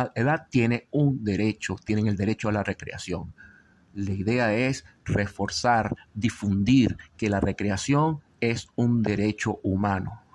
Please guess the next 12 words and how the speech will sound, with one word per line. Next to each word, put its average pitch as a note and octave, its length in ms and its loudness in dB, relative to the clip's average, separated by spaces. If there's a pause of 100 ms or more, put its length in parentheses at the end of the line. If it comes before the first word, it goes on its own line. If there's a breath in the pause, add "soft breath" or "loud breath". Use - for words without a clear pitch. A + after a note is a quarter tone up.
(140)
Para A2 260 0
ello, C#3+ 380 0 (640 loud breath)
vamos A2 460 2
a A2+ 80 0
evidenciar G#2 720 0
que G#2 160 0
no G#2 240 2
hay A2+ 140 0
espacios A2+ 520 -2
para G2+ 280 -2
el G2 80 0
esparcimiento C3+ 1000 -2